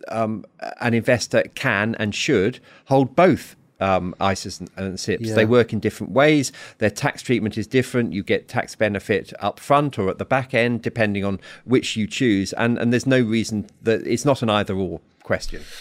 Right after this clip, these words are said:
Speaker 2: Yeah, I, well, a couple of things occurred to me from this question. I mean, first of all, it's, it's a bit difficult to answer it specifically because you don't know the wider circumstances of this person, because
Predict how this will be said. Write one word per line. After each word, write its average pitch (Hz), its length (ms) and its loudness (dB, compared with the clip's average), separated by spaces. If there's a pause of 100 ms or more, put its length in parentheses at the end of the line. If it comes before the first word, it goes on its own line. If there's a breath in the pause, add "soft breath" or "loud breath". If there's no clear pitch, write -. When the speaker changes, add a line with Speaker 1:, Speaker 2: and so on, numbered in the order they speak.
(120)
Speaker 2:
Yeah, 170 260 8
I, 139 140 6
well, 151 480 2
a 151 100 -4
couple 151 200 2
of 139 60 -4
things 135 160 2
occurred 123 260 2
to 123 100 -4
me 127 120 2
from 117 160 -4
this 113 140 -4
question. 120 240 0
I 117 40 2
mean, 113 40 2
first 165 220 4
of - 80 -4
all, 127 80 2
it's, 127 120 -6 (140)
it's 139 120 -6
a - 20 -10
bit 180 160 -2
difficult 135 320 0
to 127 100 -2
answer 123 220 -2
it 117 140 -6
specifically 120 520 -4
because 107 320 -6
you 110 60 -8
don't 123 160 2
know 110 120 -4
the 110 120 -4
wider 110 260 -2
circumstances 104 720 -6
of 98 80 -10
this 101 140 -8
person, 123 400 -2
because 120 360 -4